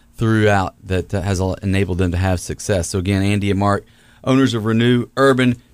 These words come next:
great job. Thank you for sharing your story with our listeners. If by chance you happen to miss either one of those, uh, shows, simply go to our website at coastal W M dot com.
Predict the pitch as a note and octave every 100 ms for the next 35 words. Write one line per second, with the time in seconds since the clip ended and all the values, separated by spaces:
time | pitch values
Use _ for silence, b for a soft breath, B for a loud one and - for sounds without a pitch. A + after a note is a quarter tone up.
0 | _ A#2+ B2+ G#2+ A#2 A2+ G#2+ - B2+ B2+
1 | C3 A2+ A#2 A2+ G#2+ - D3+ D3+ C#3 A#2+
2 | A2 B2+ A#2 G#2+ G2+ G2 G#2+ D3 C#3+ C3+
3 | A#2+ b b - G#2+ - G2+ - B2+ A#2
4 | A#2 A2 A2+ A2 G#2+ A2 C3+ D#3 - b
5 | b b - F3+ F3 C#3+ B2+ A2 A2 G#2+
6 | F#2+ - A2 G2+ - A2+ A2 B2 A3 -
7 | - B2+ B2+ A2 C3+ C3+ A2+ G#2 C3+ C#3+
8 | - D3 D3 G#2 G2+ - - F#3+ F#3+ -
9 | A#2+ A2 F#2 B2 B2+ B2 G#2 - A#2 D#3
10 | G3 b b b - G#2 G#2 - - C3+
11 | D3 D#3 D3+